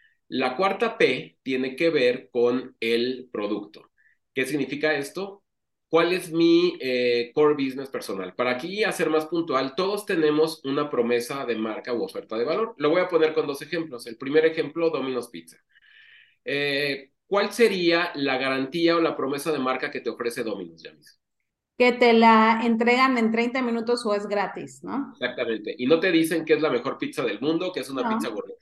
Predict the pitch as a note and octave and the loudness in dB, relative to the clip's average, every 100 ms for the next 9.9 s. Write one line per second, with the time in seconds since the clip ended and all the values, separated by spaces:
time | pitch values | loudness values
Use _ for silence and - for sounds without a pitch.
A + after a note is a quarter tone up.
0 | _ - D3+ D#3 D#3 D#3 D3+ D3 C#3+ B2+ | _ -6 0 4 4 2 0 -4 -2 2
1 | D3+ F#3 E3 D#3 B2+ C3+ D#3 - A2+ D3+ | 2 4 2 2 -2 -2 -4 -4 0 0
2 | E3 G3 A#2 B2+ - A#2+ F#2+ C3+ C#3+ D#3 | 0 -4 -6 -6 -8 -10 -10 -10 -8 -12
3 | - G2+ - - - _ C3+ C3+ C3 A2+ | -14 -12 -14 -16 -20 _ -8 -6 -6 -8
4 | G#2+ G#2 D#2+ D#2 - _ _ _ _ _ | -10 -10 -10 -16 -20 _ _ _ _ _
5 | _ _ _ C#3 E3+ F#3+ E3+ - D#3 D#3 | _ _ _ 4 4 4 0 0 0 0
6 | D3 D3+ D3+ G#3+ D3 A#2 A#2+ B2 D3 C#3 | -2 -2 0 -2 -2 -2 0 2 0 0
7 | - A2 A2 B2+ A#2+ A#2 - A#2 A2+ A#2 | -4 -2 0 2 0 0 0 0 0 -4
8 | - F#2+ F#2+ G2+ G2 F#2 - - A2+ B2+ | -10 -8 -8 -8 -10 -12 -12 -8 -4 -2
9 | A2 F#2+ F#2 A#2 - B2 G2 F#2+ A2+ | -2 -2 -2 -2 -2 -4 -4 -4 -2